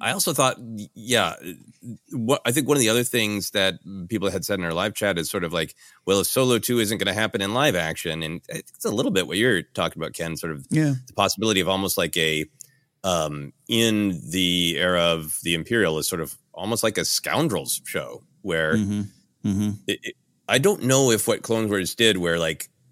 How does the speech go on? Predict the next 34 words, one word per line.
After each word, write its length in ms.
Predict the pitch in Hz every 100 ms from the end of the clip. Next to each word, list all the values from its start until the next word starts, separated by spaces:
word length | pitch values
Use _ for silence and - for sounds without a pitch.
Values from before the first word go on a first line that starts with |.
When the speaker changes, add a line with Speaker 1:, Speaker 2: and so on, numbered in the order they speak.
| _ _ _ -
Speaker 1:
uh, 380 | 101 92 87 80 -
Anakin, 720 | 143 147 139 143 135 131 117
Ahsoka, 580 | 117 113 139 123 131 123
Obi-Wan, 560 | 110 117 120 113 110 104
Rex 280 | 107 -
are 120 | 104 90
the 100 | 92
main 240 | 95 98
characters, 560 | - 107 107 90 82 -
but 220 | - 92
also 600 | 92 - 95 87 85 76 _
it's 280 | 98 85 -
totally 260 | - 107 101
an 60 |
anthology, 600 | 95 87 101 92 87 85
and 240 | 80 80 71 _ - 78
Padme 360 | - 107 82 78
too, 300 | 127 107 82 - - - -
um, 340 | 90 82 85 -
and 260 | 92 85 - _ _ - - 107 -
five 300 | 110 113 104
episodes 360 | 101 90 - 90
with 140 | 92
R 100 | 95
two 220 | 95 95 87
and 80 |
a 40 | 87
frog 280 | 120 110 71
guy. 200 | 58 - -
Um, 400 | 90 80 78 - _ _ -
if 180 | 90 98
Speaker 2:
Mm-hmm. 100 | 85
Speaker 1:
that 240 | 80 76
is, 380 | 76 71 -